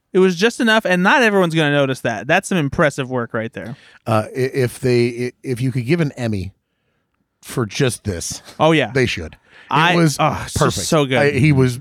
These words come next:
Speaker 2: Michael Longfellow had me honestly almost tearing up. I was laughing so hard.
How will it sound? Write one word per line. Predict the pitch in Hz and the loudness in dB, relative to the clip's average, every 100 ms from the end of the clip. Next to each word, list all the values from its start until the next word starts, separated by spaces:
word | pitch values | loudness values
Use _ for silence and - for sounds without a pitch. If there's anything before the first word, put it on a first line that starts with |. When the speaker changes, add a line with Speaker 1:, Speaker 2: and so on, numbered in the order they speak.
| - | -4
Speaker 2:
Michael | 147 170 | -2 2
Longfellow | 151 143 139 135 127 - _ _ - | 2 2 2 2 0 -2 _ _ -4
had | 143 127 | -2 0
me | 127 113 - _ _ _ _ _ - | 0 -4 -6 _ _ _ _ _ -2
honestly | 143 180 185 180 | 2 2 2 0
almost | 143 147 143 - _ _ _ _ | 2 2 2 -2 _ _ _ _
tearing | - - 160 139 120 | -6 2 4 4 2
up. | 120 117 | 0 0
I | 107 | 0
was | 101 | -2
laughing | 98 101 98 95 | -2 -4 -6 -8
so | 95 | -8
hard. | 90 80 | -10 -12